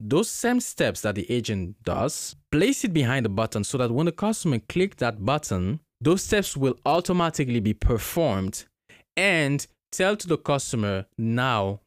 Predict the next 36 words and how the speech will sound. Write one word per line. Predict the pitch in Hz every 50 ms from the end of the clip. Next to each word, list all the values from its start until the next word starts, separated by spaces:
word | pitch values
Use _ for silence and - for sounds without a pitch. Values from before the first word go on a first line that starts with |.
| - 104
go | 98 113 113 113 113
reboot | 104 110 107 95 92 107 107 - -
your | 107 98 98
router." | 107 110 113 113 110 - - 92 85 - _ _ _ _ - - _ _ -
Obviously, | - 170 202 226 226 214 254 247 - - 226 220
you | 196 165
wanna | 165 165
make | 151 147 151 180 202 190
sure | - - 175 151
that | 127 123 110 104 101 - - _ _ - - - - _ -
whatever | 117 123 147 175 190 208
magic | 190 180 180 190 185 175 175 151 143
button | 156 156 151 - 165 147
that | 143 139 131 - -
you | 123
make | 120 127 120 -
available | 117 104 117 120 117 117 107 104 104 98 95
to | - -
the | 101 98 92
customer | - - 160 156 151 - - 127 107 101 95 92 - _ _ _ _ _ - -
doesn't | 110 143 160 160 180 180
have | 160 156 151 147 143
any | - 143 147 139
security | - - - 123 - - 175 175 170 156 135 120 110 101 104 - -
risk. | 110 107 123 139 127 - - - - - _ _ -
That's | 127 127 135 - -
really | 131 120 113
important. | 104 95 - - 107 98 - - 87 90 - - _ _ _ _ _ _ _ _ _ _ _ _ _ _ _ _ _
Today, | - - 139 156 180 196
we | 214 202 214
didn't | 185 196 185 170 156
talk | - - 175 160 - -
much | 139 135 127 -
about | - 117 113 110 110 - - - 110 110
data | 127 139 139 - - 131 120 -
or | 104 98 95